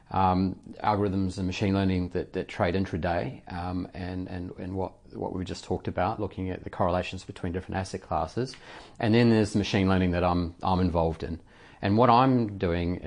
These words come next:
with, with the team is looking at using predictive analytics to lock onto trends. So it's a classic trend following type system, except, except we're using sort of vast amounts of data. And what we're wanting to do is lock onto trends in stocks and, and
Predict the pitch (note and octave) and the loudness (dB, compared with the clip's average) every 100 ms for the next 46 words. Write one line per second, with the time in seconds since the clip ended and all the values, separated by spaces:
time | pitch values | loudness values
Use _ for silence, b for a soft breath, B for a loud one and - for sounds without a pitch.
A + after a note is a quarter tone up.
0 | F2 E2 F#2+ - G#2 F#2+ - D#2+ - F#2+ | -4 -2 -4 -4 -4 -4 -4 -8 0 2
1 | F2+ F2 B B B F#2+ F2+ A2+ A2+ A#2+ | 0 -2 B B B -2 0 0 0 2
2 | G#2 G2+ F2+ - G2+ F#2+ G2 F#2+ A2+ G#2 | 2 2 -2 0 0 0 -2 0 0 2
3 | G2 F#2+ F#2 F2 - F2 F2+ - F2 E2+ | 2 4 2 -2 -6 -6 -6 -4 -6 -4
4 | - F#2+ E2+ D#2 F#2+ - - - A#2 - | -2 0 0 -2 -4 -4 -2 0 2 0
5 | - - F2+ F#2 - F2+ E2 E2 D2+ - | -6 -2 0 0 0 2 2 -2 -6 -14
6 | b b - - E2+ - - A#2 - E2 | b b -4 4 4 2 -2 -2 0 -2
7 | F2 A2 - - G#2+ F#2 E2+ E2+ F2 - | 0 -2 -2 -2 -2 0 0 0 -2 -2
8 | F2 D#2+ F2+ F2+ - E2+ F2+ - F2+ F#2 | -2 2 2 2 -2 -4 -4 -4 -4 0
9 | F2+ F2+ E2+ B B B G#2 A2 C3+ C3+ | 2 2 0 B B B 2 4 6 6
10 | A#2 G2+ F2+ F#2+ F#2+ F#2+ F2+ E2+ G2+ - | 6 4 0 2 4 4 4 2 0 0
11 | F#2+ F2 - G#2+ G#2 F2+ E2+ E2+ - B | -2 -2 -2 2 4 4 0 -4 -12 B
12 | B - F#2 F2 - G#2+ G2 - - - | B -4 -2 -2 0 2 2 0 -14 -10
13 | - F#2 F2+ G2 G2 | -2 -2 -2 -2 -2